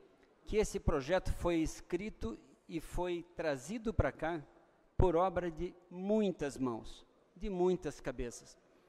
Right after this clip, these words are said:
Eu agradeço a todos aqui, senhores vereadores, senhoras vereadoras, a esse público que veio aqui, é meu convite, e que são verdadeiros heróis na construção de uma educação digna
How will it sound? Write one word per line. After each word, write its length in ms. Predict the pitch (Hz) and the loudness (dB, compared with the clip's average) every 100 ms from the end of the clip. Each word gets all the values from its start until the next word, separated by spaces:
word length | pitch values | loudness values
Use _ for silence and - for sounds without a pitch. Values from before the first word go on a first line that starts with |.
| _ _ _ - | _ _ _ -2
Eu 160 | 180 196 | 4 4
agradeço 520 | 165 160 170 202 180 | 4 0 2 0 -2
a 60 | |
todos 520 | 151 - 208 196 156 123 | -6 2 2 2 -2 -8
aqui, 300 | - 180 180 | -8 -8 -6
senhores 360 | - 190 165 | -4 -6 -4
vereadores, 480 | 147 131 113 180 156 | -4 -4 -4 -6 -4
senhoras 260 | 170 170 147 | -4 -4 -6
vereadoras, 640 | 147 117 147 170 156 - - - - - _ - | -6 -4 -2 -2 -4 -10 -20 -20 -20 -20 _ -4
a 160 | 175 | 0
esse 340 | 185 202 - 180 | 2 0 -4 -10
público 540 | - 214 196 175 151 | 0 0 2 -2 -2
que 140 | - | -4
veio 240 | 139 180 175 | -2 -2 -2
aqui, 240 | - 190 | -4 -4
é 40 | 170 | 2
meu 220 | 190 202 | 4 4
convite, 760 | - 165 127 185 196 - 113 - _ _ - | 4 0 0 -4 -6 -8 -10 -12 _ _ -8
e 120 | 180 | -4
que 140 | 190 | -4
são 400 | - 214 233 233 175 | -4 -2 -2 -4 -12
verdadeiros 1120 | 139 139 160 240 233 175 143 208 226 196 160 | -14 -2 4 4 4 -2 0 0 4 2 2
heróis 560 | 247 226 190 233 185 143 | 2 6 6 6 4 2
na 100 | 180 | -2
construção 720 | - 208 - 165 139 - 220 | 0 -4 -2 -2 -2 -4 -4
de 100 | 190 | -4
uma 140 | 190 | -2
educação 540 | 180 165 160 - 208 214 | -2 -2 -2 0 0 0
digna 680 | 147 160 262 208 165 135 | -4 0 0 2 2 0